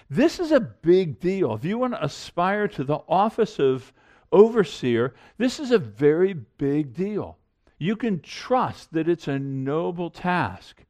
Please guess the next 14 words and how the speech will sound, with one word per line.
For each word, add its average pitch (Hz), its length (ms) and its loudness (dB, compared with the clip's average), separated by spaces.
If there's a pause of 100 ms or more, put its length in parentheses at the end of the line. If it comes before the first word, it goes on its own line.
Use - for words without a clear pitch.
(560)
You 135 120 -4
can 131 160 -6
trust 185 320 -4
it. 127 160 -2
B-, - 140 -20
but 165 300 -2
what 202 300 -2
are 320 80 -4
we 269 180 -4
aspiring 160 680 -6 (140)
to? 226 300 -8 (440)
Is 165 180 0
it 175 120 6
an 131 180 -2